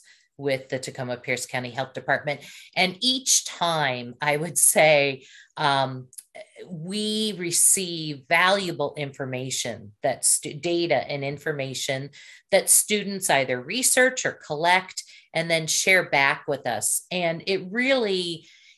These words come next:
in all the cases that I'm aware of and all the student presentations that I've heard, they all help give health department staff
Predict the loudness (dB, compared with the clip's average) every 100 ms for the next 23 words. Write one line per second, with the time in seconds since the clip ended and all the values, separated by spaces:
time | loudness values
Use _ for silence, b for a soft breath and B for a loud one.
0 | b -4 -2 4 6 6 4 0 0 2
1 | 0 0 -2 0 0 0 -2 0 2 4
2 | 4 2 0 2 6 6 6 4 4 2
3 | -6 -8 -10 -6 -6 -6 -6 -6 -4 -6
4 | -6 -8 -2 0 0 0 -4 -6 -4 -4
5 | -6 B B B B B 2 2 2 0
6 | 4 8 8 6 2 -2 -10 _ -12 0
7 | 2 0 -4 -10 -2 0 0 -6 -20 _
8 | -2 0 0 -6 -2 -2 -2 0 2 4
9 | 2